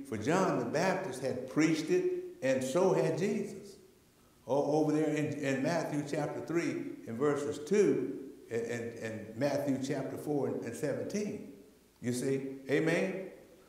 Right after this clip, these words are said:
So, so in one sense, repentance is a gift from God.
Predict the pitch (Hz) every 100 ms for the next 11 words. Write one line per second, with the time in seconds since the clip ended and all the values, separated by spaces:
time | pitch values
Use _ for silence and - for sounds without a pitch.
0 | - - 180 170 180 - 170 151 131 120
1 | 131 233 285 131 - 127 135 127 - -
2 | - - - - _ _ - 123 120 190
3 | 240 233 156 151 135 123 - 151 160 -
4 | 135 143 208 214 -